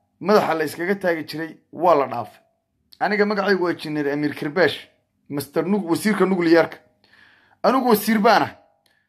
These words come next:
Maanta haddii aan nukliyeerka dalka ka qadiyo,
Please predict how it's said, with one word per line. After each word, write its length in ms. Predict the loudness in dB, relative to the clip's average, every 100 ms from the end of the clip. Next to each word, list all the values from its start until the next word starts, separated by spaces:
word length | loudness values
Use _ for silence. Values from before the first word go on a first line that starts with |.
| _ _ _ _ _ _ _ _ 0
Maanta 340 | 4 4 4 2
haddii 280 | 2 0
aan 200 | 0 -2
nukliyeerka 540 | -2 -4 0 2 0 0
dalka 300 | -2 0 -2
ka 120 | -2
qadiyo, 400 | 0 -2 -2 -6